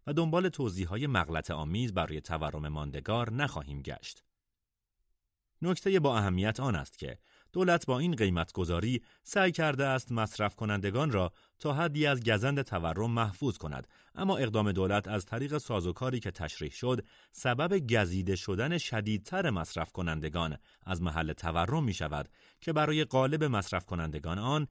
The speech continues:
گزش درد بیشتری نسبت به تخفیف درد ناشی از قیمتگذاری دارد.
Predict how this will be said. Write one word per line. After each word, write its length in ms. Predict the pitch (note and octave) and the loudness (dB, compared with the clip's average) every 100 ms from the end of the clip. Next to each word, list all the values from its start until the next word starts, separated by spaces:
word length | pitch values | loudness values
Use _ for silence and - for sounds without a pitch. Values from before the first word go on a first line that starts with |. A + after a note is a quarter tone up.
| F2+ | 0
گزش 420 | F#2 E2 B2 B2 - | 0 2 0 0 0
درد 240 | E3+ F3 | 0 2
بیشتری 440 | D#3+ D3+ - F#3+ | 2 0 0 2
نسبت 400 | B2 F2+ - E2+ | 2 0 0 -2
به 80 | F#2 | -2
تخفیف 640 | - G2 - - G#2+ F#2 F#2+ | -2 -2 -2 -4 -4 -2 -2
درد 540 | E2+ E2+ G2+ F2+ - | 0 2 4 4 0
ناشی 320 | F#2 F2+ - | -2 -2 -2
از 140 | E2 - | -4 0
قیمتگذاری 680 | F#2+ E2 D#2 - E2+ D2+ C#2+ | 0 0 -4 -4 -4 -4 -6
دارد. 380 | C#2+ C2+ C2 | -8 -8 -10